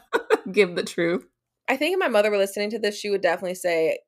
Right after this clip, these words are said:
Speaker 2: "You were not told to lie. You were told not to give out personal information. You were absolutely not supposed to be in them chat rooms. What were you doing?" But you know what? I was there, and I didn't give out our personal information. So what is the problem?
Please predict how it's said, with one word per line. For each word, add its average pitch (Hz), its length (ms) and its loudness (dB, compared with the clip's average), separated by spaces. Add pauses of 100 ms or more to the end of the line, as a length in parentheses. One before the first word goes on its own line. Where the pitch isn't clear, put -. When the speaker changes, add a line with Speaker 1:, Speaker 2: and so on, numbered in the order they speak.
Speaker 2:
"You 175 220 -10
were 170 140 -4
not 151 400 -6
told 135 220 -6
to - 80 -10
lie. 151 280 -2
You 147 220 -6
were 165 80 -6
told 156 240 -2
not 151 160 -6
to 160 60 -18
give 156 140 -6
out 131 160 -6
personal 147 380 -10
information. 143 600 -12 (320)
You 175 140 -4
were 185 140 2 (120)
absolutely 185 520 0
not 165 260 -2
supposed 170 280 -6
to - 60 -16
be 165 120 -4
in 156 100 -2
them 156 160 -8
chat 175 340 -2
rooms. 151 340 -8
What 180 340 4
were 180 80 2
you 175 160 -6
doing?" 165 300 0
But 185 140 -4
you 233 80 -8
know 262 200 0
what? 262 460 4 (180)
I 226 180 4
was 254 220 2
there, 196 400 2
and 185 300 -4
I 175 140 2
didn't 190 160 -4
give 190 100 -4
out 180 120 0
our 180 80 -2
personal 170 340 -6
information. 156 500 -8
So 165 220 0
what 214 220 0
is 214 120 -2
the 196 60 -18
problem? - 500 -8